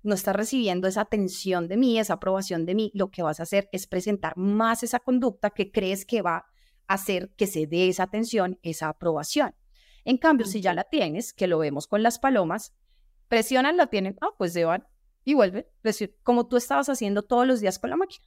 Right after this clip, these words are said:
tú fresca, mientras vayas recibiendo las papas por las que metiste el número y, y metiste el dinero,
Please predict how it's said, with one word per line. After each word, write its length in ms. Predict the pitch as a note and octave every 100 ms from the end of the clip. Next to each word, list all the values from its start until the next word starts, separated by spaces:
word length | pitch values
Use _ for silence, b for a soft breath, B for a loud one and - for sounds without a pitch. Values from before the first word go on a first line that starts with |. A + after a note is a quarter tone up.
| _
tú 140 | C#4+
fresca, 400 | C4 D4+ D4+ G3
mientras 420 | F#3+ G3 F#3+ F3+ F#3
vayas 280 | G3+ B3+ C#4+
recibiendo 600 | D#4+ - G#3 G3 F#3+ G3+
las 220 | A#3 -
papas 360 | G3 F#3 G3
por 140 | - A#3
las 160 | A3+
que 100 | -
metiste 440 | F3 D#3+ D#3 - -
el 100 | G#3+
número 380 | A3 G#3 A3 B3+ b b b
y, 160 | G#3+ G3
y 260 | F#3 F#3+ F3+
metiste 380 | - D3+ -
el 80 | A3
dinero, 440 | C4 C4 F3+ F3+